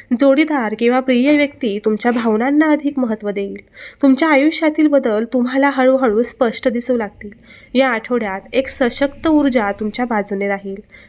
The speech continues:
काही लोक आधीपेक्षा अधिक सहकार्य करतील. जर तुम्हाला हा व्हिडिओ आवडत असेल तर कृपया या व्हिडिओला लाईक करा आणि चॅनलला सबस्क्राईब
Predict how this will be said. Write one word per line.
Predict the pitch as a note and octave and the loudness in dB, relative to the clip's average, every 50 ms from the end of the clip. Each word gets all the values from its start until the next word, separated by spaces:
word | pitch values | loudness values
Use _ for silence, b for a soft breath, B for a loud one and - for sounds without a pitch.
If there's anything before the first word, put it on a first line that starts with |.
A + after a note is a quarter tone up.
| B B | B B
काही | - A3 G3 F#3 A#3 A#3 | -4 -4 -2 0 0 2
लोक | A#3+ A#3+ A#3 - G#3 G#3 - - - | 4 2 2 0 -2 -6 -4 -4 -2
आधीपेक्षा | A#3+ G#3 F#3+ A3+ A#3+ - B3 A#3+ B3 - - G#3 G#3+ - - - | -2 -2 0 -2 -2 0 -2 -2 -4 -6 -10 -8 -10 -8 -4 -2
अधिक | C4 A3 C4+ D#4 D4+ | -2 0 0 0 -2
सहकार्य | - - C#4 C#4 C#4+ C#4 C#4 C#4 C4+ C#4 C4+ | -2 -2 0 0 0 2 2 2 2 2 2
करतील. | C4+ B3+ G#3+ - - G#3 G3+ G#3 - _ B B B B B B B C4 | 0 -2 -4 -4 -6 -12 -12 -12 -14 _ B B B B B B B -2
जर | D4 E4+ D#4 - | -2 -2 0 2
तुम्हाला | D#4+ D4 C#4+ C#4 D4 C#4+ C#4 B3 G3+ G#3 G#3+ | 2 2 2 2 -2 -4 -4 -4 -6 -6 -4
हा | - B3 B3 | -4 -4 -2
व्हिडिओ | B3 - A#3 A3 B3 C#4+ | 0 0 2 2 2 2
आवडत | C#4 C4 C4+ C#4 C4+ C#4 C#4 - | 2 2 2 0 0 0 -2 -6
असेल | B3 A#3+ - - G3 G3 G3+ - | -6 -6 -6 -8 -8 -8 -6 -4
तर | B3+ B3 | -4 -4
कृपया | B3 B3 A#3 A3 A3+ B3 A#3+ A3+ G3+ G3 | -2 0 0 0 2 2 0 0 0 -2
या | G3+ G#3+ | -2 -2
व्हिडिओला | A#3+ A#3+ - - A3 G#3+ A#3 B3+ A#3 G#3 G3 A3 | -2 -2 -2 -2 0 2 4 4 2 2 -2 -4
लाईक | C4 B3 A3+ G3 F#3+ F#3+ - - | -2 0 0 0 0 -2 -6 -8
करा | G3+ G3 G3 G3+ G3+ _ B B B B B B B B B | -6 -6 -6 -8 -12 _ B B B B B B B B B
आणि | C#4+ C4 C4+ D4 | -2 0 0 -2
चॅनलला | D4+ D4+ B3+ A#3 A3 A3 G#3+ G3+ G#3 A#3 C4 | -2 -2 -2 0 0 0 -2 -2 -2 -4 -4
सबस्क्राईब | - - A3 G#3+ - - - - G3+ G3 F#3+ | -4 -4 -4 -4 -4 -8 -6 -4 -4 -4 -4